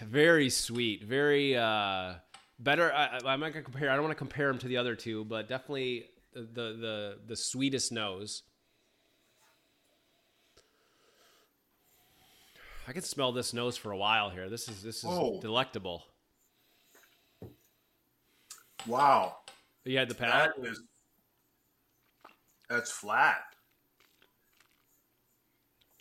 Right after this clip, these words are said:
Speaker 2: That's flat for me.
Speaker 1: Flat, huh?
Speaker 2: Yeah, the palate. Yeah,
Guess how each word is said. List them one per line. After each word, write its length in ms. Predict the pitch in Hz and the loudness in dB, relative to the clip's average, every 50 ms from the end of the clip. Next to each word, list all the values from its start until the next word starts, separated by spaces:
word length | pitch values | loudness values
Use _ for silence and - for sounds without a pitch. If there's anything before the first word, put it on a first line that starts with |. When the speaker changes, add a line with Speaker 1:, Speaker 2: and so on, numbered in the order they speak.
| _ _ _ - - - - _ _ _ _ _ _ _ _ _ _ _ _ - - - _ _ _ _ _ | _ _ _ -20 -20 -20 -20 _ _ _ _ _ _ _ _ _ _ _ _ -20 -20 -20 _ _ _ _ _
Speaker 2:
That's 240 | - 143 147 - - | -4 -2 -2 -4 -6
flat 400 | - - 107 113 139 147 - - - - - _ _ _ _ _ | -8 -2 2 4 4 4 4 2 -2 -12 -18 _ _ _ _ _
for 140 | - 110 107 | -10 -8 -8
me. 260 | 101 95 95 90 - _ _ _ _ - - _ _ _ | -6 -8 -10 -12 -14 _ _ _ _ -20 -20 _ _ _
Speaker 1:
Flat, 480 | _ - - 117 113 113 117 107 95 - - | _ -14 -8 -2 0 2 2 2 0 -2 -8
huh? 240 | - 101 98 107 117 - _ _ _ _ _ _ _ _ _ _ _ - | -12 -10 -10 -10 -10 -12 _ _ _ _ _ _ _ _ _ _ _ -12
Speaker 2:
Yeah, 260 | - 127 139 147 139 123 | -6 -2 2 2 2 2
the 120 | 110 110 | 2 -2
palate. 500 | - - - 147 165 185 208 208 175 - - - - - - - - - _ _ _ _ _ _ _ _ _ _ _ _ - - _ _ _ _ _ _ _ _ _ - | -2 0 4 4 4 4 4 2 0 -2 -4 -12 -20 -20 -20 -20 -20 -20 _ _ _ _ _ _ _ _ _ _ _ _ -20 -20 _ _ _ _ _ _ _ _ _ -2
Yeah, 300 | 135 143 165 165 135 107 | 0 2 4 4 4 2